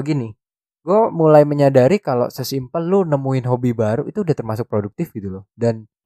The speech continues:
lu memulai kebiasaan baru, which mean yang positif, itu juga udah menjadi produktif. Jadi kayak persepsi orang-orang yang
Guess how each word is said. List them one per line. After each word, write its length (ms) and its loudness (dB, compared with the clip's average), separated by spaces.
lu 80 -4
memulai 480 0
kebiasaan 560 2
baru, 400 2
which 240 -2
mean 160 -2
yang 160 -2
positif, 560 -4
itu 320 -6
juga 240 2
udah 380 0
menjadi 320 -6
produktif. 560 -2
Jadi 240 0
kayak 320 -2
persepsi 400 -4
orang-orang 580 -2
yang 460 -4